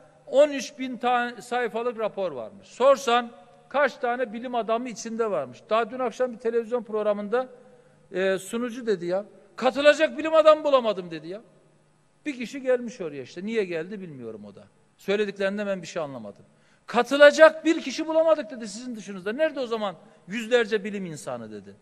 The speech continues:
Soruyorum ben de nerede?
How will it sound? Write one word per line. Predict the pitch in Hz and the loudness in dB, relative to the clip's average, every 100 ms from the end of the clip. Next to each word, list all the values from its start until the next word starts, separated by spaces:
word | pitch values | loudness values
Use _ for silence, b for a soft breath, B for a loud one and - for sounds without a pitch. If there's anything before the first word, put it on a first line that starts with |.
| _ b b b b _ _ _ _ | _ b b b b _ _ _ _
Soruyorum | - - 320 349 339 311 | -18 -4 0 2 0 0
ben | 269 240 | -2 -2
de | 254 | 0
nerede? | 285 330 269 262 277 | 4 4 4 -4 -6